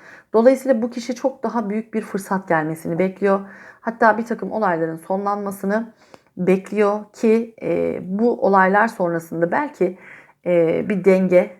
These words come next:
e, olabilir şeklinde söylüyor ama sizden çok emin arkadaşlar. Peki o zaman şunu sormak istiyorum arkadaşlar aklınızdaki kişiye.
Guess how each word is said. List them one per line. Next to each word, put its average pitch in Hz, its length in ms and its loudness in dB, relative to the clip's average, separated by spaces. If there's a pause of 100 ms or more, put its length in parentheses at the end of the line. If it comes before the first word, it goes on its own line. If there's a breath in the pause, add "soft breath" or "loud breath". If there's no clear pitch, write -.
e, 160 340 -4
olabilir 185 520 0
şeklinde 185 720 -4 (140)
söylüyor 185 380 4
ama 214 120 -2
sizden 196 360 -2
çok - 240 -12
emin 160 160 -6
arkadaşlar. 151 720 -4 (3500 loud breath)
Peki 359 260 2
o 285 100 2
zaman 247 300 2
şunu 240 280 -4
sormak 202 440 0
istiyorum 170 920 2
arkadaşlar 170 640 0
aklınızdaki 175 640 -2
kişiye. 180 500 0